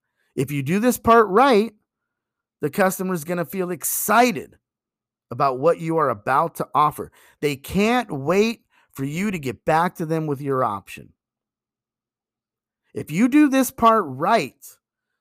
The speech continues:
the customer will have realistic expectations and feel like you're being a professional,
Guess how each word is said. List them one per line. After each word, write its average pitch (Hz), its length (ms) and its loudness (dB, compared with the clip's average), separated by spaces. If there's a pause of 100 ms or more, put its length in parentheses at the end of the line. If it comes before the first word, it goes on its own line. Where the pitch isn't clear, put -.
(180)
the 120 100 -6
customer 180 440 -2
will 151 180 -2
have 139 380 0 (540)
realistic 190 760 0
expectations 139 1120 -6 (640)
and 139 200 -6
feel 196 220 -4
like 160 240 -4
you're 147 120 -6
being 151 500 -4
a 123 140 -4
professional, 117 960 -2